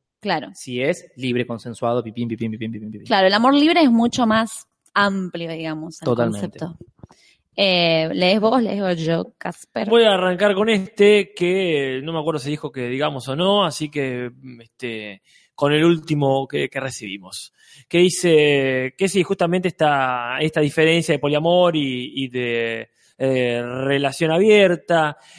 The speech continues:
Speaker 3: Nos recuerdan también estas cuestiones de las parejas sexoafectivas,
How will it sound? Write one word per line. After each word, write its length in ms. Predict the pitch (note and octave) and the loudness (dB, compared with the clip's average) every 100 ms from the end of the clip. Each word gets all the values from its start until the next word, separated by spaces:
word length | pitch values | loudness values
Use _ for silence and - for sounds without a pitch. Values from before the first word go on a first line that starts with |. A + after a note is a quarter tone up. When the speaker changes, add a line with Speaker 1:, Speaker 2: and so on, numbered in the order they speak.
| E3 | -12
Speaker 3:
Nos 400 | G#3+ G3 E3 D#3 | -4 0 0 -2
recuerdan 480 | D3+ D#3 E3 G#3 G3+ | -4 -4 0 2 2
también 300 | E3+ F3 G3+ | 0 -2 -2
estas 600 | F#3 - D#3+ D3+ D3 C#3 | -2 -2 0 0 0 -2
cuestiones 360 | - D3 F#3+ F3 | -6 -8 -4 -4
de 40 | |
las 80 | D3 | -2
parejas 380 | D#3 E3+ D#3+ C#3+ | -4 -4 -6 -8
sexoafectivas, 1080 | D3 - C3+ D#3 - A#3+ G3 F3 F3 - | -12 -12 -10 -12 -6 0 4 2 0 -10